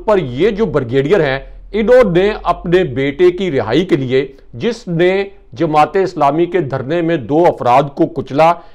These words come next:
इनकी रिहाई के लिए पुलिस पर दबाव डाला। और अब इस पर एक और बड़ी ब्रेकिंग न्यूज़ आई है,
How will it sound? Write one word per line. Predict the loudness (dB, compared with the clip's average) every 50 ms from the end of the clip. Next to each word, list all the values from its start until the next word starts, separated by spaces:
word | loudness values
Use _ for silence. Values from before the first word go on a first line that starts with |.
| -20 -10 -6
इनकी | -4 -4 -2 -2 -4 -4 -2 0
रिहाई | 0 2 2 2 0 0 0 0
के | 0 0
लिए | 2 2 0 0
पुलिस | 0 -2 -4 -4 -4 -4 -4 -6
पर | -8 -8 -8 -6 -4 -4
दबाव | -2 0 2 2 2 4
डाला। | 4 4 4 4 2 2 0 -2 -10 -16 _ -4
और | -4 -4 -4 -2 2 2
अब | 2 2 0 -4 -6 -6
इस | -6 -6 -6 -10 -6 _
पर | 0 0 0 0 -4 -2
एक | 2 4 6 6 4 2 -2 -12 _ -2 4
और | 6 6 8 6 6
बड़ी | 2 2 0 2 2 0 -2 -6 -10 -14 -14
ब्रेकिंग | -8 -6 -4 -4 -2 -2 0 0
न्यूज़ | 0 0 2 2
आई | 0 2 2
है, | 2 2 0 -2